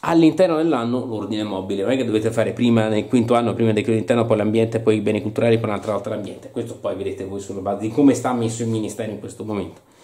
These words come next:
Benissimo, questa è la primissima,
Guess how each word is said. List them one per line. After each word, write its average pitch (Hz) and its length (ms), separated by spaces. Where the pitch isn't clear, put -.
Benissimo, 190 920
questa 233 400
è 156 300
la 139 300
primissima, 123 840